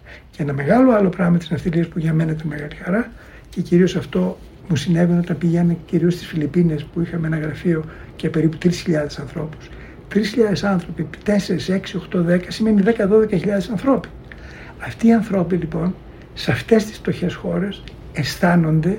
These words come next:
ότι η εργασία είναι ένα ανθρώπινο δικαίωμα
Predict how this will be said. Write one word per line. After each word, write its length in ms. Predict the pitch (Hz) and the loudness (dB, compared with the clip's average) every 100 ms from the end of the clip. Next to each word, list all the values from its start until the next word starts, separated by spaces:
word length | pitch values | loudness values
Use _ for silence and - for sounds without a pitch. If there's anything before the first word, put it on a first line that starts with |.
| - - - - - - - | -4 -18 -20 -18 -18 -14 0
ότι 380 | 156 156 170 175 | 0 2 0 4
η 160 | 160 | 6
εργασία 680 | 160 135 127 - 180 175 196 | 6 4 0 -2 2 4 2
είναι 320 | 202 - 190 | -2 -6 -2
ένα 140 | 175 170 | 2 2
ανθρώπινο 680 | 160 - 185 208 226 202 | 2 0 2 4 4 4
δικαίωμα 680 | 160 175 - 180 202 214 | 4 2 2 4 6 4